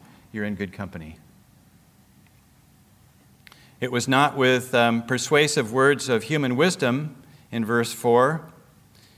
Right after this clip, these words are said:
As a Pharisee in training, young Saul of Tarsus may have studied and practiced rhetoric or debate, but found no place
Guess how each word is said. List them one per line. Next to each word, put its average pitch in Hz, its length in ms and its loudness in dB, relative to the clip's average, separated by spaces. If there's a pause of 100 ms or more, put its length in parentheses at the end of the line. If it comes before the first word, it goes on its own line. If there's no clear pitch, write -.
(360)
As 113 180 0
a 120 40 0
Pharisee 147 560 2
in 127 100 0
training, 156 560 0
young 127 280 0
Saul 127 300 2
of 131 120 0
Tarsus 139 540 -2
may 120 120 -2
have 117 120 -2
studied 123 380 0
and 110 120 -4
practiced 131 520 -6
rhetoric 120 500 -2 (960)
or 101 100 -4
debate, 113 600 -2 (320)
but 104 180 -4
found 123 300 0
no 113 120 -2
place 127 600 -6